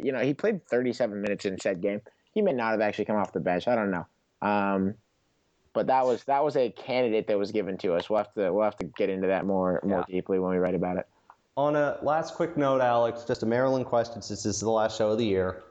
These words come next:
Speaker 2: What's been the most memorable moment for you covering Maryland sports in twenty fifteen?
Speaker 1: Uh, probably, uh, you know, I
Speaker 2: Getting your air
Speaker 1: going,
Speaker 2: on t-,
Speaker 1: going
Speaker 2: airtime
Speaker 1: to
Speaker 2: on
Speaker 1: Ohio
Speaker 2: B T N?
Speaker 1: State, um,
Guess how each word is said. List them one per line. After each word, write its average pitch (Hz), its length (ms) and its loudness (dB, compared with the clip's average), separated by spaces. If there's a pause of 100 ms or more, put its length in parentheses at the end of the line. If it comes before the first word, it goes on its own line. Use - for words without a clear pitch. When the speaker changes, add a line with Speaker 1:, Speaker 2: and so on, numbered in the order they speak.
(140)
Speaker 2:
What's 127 240 -2
been 160 180 2
the 127 60 0
most 120 480 0
memorable 165 560 2
moment 151 420 0
for 185 60 -4
you 143 640 2
covering 120 320 2
Maryland 123 400 2
sports 107 440 -2
in 104 200 -4
twenty 107 300 0
fifteen? 90 560 -2 (920)
Speaker 1:
Uh, 127 300 2 (160)
probably, 170 880 2
uh, 113 680 2 (520)
you 131 120 0
know, 135 260 2
I 117 140 0 (260)
Speaker 2:
Getting 170 200 2
your 165 140 4
air 156 180 4
Speaker 1:
going, 156 200 0
Speaker 2:
on - 40 -8
t-, - 100 -6
Speaker 1:
going 160 220 2
Speaker 2:
airtime 160 120 -2
Speaker 1:
to 151 80 -2
Speaker 2:
on 135 140 0
Speaker 1:
Ohio 147 140 2
Speaker 2:
B 143 60 4
T - 20 2
N? 135 180 0
Speaker 1:
State, 131 340 0 (160)
um, 110 580 -2